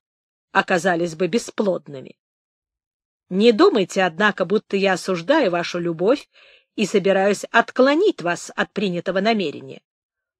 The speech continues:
Дочь вашего арендатора заслуживает чести, которую вы ей хотите оказать,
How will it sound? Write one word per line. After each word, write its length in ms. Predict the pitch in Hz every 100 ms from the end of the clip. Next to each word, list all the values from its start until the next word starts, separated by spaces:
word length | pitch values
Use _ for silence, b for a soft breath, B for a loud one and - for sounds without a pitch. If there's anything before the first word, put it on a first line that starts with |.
| _ _ _ -
Дочь 440 | 175 220 247 247
вашего 400 | 254 262 - 262
арендатора 680 | 262 285 285 240 233 262 262
заслуживает 720 | 269 311 - 254 220 262 294 -
чести, 680 | - 311 - - - 156 - _ _ _
которую 400 | - 208 214 196
вы 80 | 185
ей 160 | 196 190
хотите 440 | 214 - 196 196
оказать, 600 | 180 - 202 196 156 -